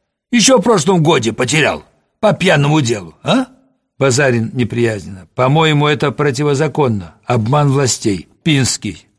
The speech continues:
«Ах, ах, ах, власти обманул, гадкий мальчик. Власть к нему со всей душой,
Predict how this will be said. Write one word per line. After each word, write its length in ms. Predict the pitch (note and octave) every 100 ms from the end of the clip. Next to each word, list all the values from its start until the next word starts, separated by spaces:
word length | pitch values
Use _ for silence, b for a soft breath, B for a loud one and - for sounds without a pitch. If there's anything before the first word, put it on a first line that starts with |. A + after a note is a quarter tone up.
| _ -
«Ах, 300 | C4+ C4 -
ах, 300 | A3 D3+ B2+
ах, 320 | E3+ D3 - _
власти 640 | C4+ C#4 B3+ F3 - -
обманул, 600 | E3 B2 B2+ C3 - G#2+ C3
гадкий 480 | D#3+ C#3+ - -
мальчик. 600 | C#3+ C#3+ - - - - _ _ _ _
Власть 480 | E3+ C4+ B3+ G#3 -
к 60 | G3+
нему 260 | F#3+ F#3
со 200 | E3 F#3+
всей 280 | C#3+ F#3 F3
душой, 640 | D#3 F3+ D3+ E4+ F#4 -